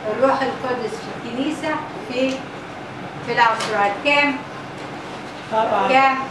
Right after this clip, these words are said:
Speaker 1: سبعة. واحد، واحد،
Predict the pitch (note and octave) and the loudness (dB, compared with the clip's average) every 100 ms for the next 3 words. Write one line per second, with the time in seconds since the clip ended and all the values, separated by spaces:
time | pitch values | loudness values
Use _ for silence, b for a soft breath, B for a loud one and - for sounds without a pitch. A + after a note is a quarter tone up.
0 | - - A#3 A3+ D4+ - - - - - | -6 2 4 4 4 2 -2 -8 -10 -2
1 | B3 C4+ C#4 D#4 D#4 - - - - - | 4 4 4 2 2 0 -6 -10 -10 -10
2 | - - - - - - - - - - | -10 -10 -10 -12 -10 -10 -12 -12 -12 -10
3 | - C#4+ C4 B3+ - B3 C#4 C#4 D#4+ | -10 -8 -8 -6 0 4 4 4 0